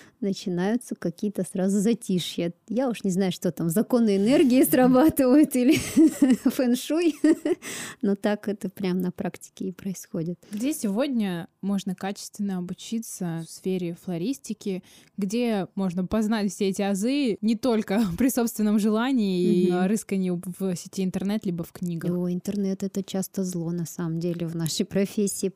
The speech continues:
Speaker 1: Обучаю я сама. И больше того, это такая, с одной стороны, это уже тот самый этап, когда настолько много знаний и опыта, что хочется делиться, а с другой стороны,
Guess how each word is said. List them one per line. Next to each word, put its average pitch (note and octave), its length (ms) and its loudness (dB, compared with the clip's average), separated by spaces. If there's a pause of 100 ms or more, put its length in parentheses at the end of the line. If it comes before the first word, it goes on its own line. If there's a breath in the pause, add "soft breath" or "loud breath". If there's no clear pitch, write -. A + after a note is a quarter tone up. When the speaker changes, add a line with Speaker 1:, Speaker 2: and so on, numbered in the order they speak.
(160)
Speaker 1:
Обучаю C#4+ 520 2
я B3 140 4
сама. D#3 420 -2 (400)
И A3+ 360 2
больше A#3+ 360 0
того, G#3 360 0
это G#3 260 0
такая, G3 420 -2 (400 loud breath)
с - 120 -4
одной A#3+ 240 4
стороны, A#3+ 800 2
это A#3 340 0
уже A3+ 460 2
тот A3+ 180 -2
самый A3+ 300 2
этап, A3 280 -2
когда G3+ 300 0
настолько G#3+ 480 0
много G#3+ 360 0
знаний G#3+ 360 2
и - 20 2
опыта, G3+ 320 -2
что F#3+ 200 -6
хочется - 480 -4
делиться, G#3+ 600 0 (380 loud breath)
а G#3+ 120 0
с G3+ 40 -2
другой A3+ 340 2
стороны, A#3 680 2